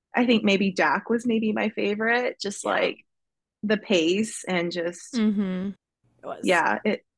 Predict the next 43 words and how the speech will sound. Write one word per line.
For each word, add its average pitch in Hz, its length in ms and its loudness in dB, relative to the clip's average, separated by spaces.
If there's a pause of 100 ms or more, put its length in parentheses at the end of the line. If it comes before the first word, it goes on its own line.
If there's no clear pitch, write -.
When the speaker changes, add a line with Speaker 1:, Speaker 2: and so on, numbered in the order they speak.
(120)
Speaker 1:
it, - 140 -10
all 196 200 6
of 165 80 4
it 151 120 2
was 185 180 -2
so 160 160 0
good, - 240 -4
though. - 240 -6 (120)
It - 140 -4
was, 220 260 -4
it 220 80 2
was 202 120 4
amazing. 185 580 0
And 262 100 2
I 311 80 4
can't 311 220 -2
wait 302 220 2
for 294 120 2
more. 277 440 4 (1000)
Speaker 3:
Yes. 233 400 -8
Speaker 2:
Same. 285 680 -4 (680)
I'm 277 140 -16
so 247 220 -14
excited. 240 160 -10
Speaker 3:
Same. 214 520 -2
S-, - 520 -10
we're 233 140 2
gonna 220 120 2
be 247 280 4
having 226 360 2
a 226 60 4
lot 196 240 6
of 196 160 0
these 190 680 0
moments 190 640 0
in 208 100 0
the 196 100 2
next - 360 -4
few 202 160 0
months, 180 320 -2
which 202 180 -8
makes - 260 -6
me 220 300 -6